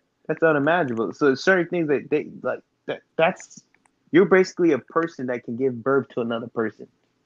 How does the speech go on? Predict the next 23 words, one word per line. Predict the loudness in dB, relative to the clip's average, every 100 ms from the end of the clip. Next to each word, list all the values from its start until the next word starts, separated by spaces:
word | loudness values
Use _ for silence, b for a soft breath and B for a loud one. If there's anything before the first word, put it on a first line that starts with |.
| _ _ _ _ _ _ _ _ _ _ _ -4
That's | 2 2 4
insane | 2 2 0 0 2 4 2
in | 2
his | 2 0
own | 0 0
right. | 4 4 2 -6 _ _ _ _ _ _ _ _ _ _ _ _ _ _ _ _ _ _ _ _ -20 -20 _ 0
So | 2
it's | 4
nothing | 4 4
to | 4
be | 2
ashamed | 2 2 0 2
of | 0 0
just | -4 -4
because | -4 0 -2 -2 -6
we | 0 4
have, | 6 4 2
you | -4
know, | -4 -6 -12 _ _
testosterone | -10 -8 -2 0 -2 -4 -6 -4 -4
and | -8
we're | -10 -14 -14
stronger, | -4 2 2 2 2 2 0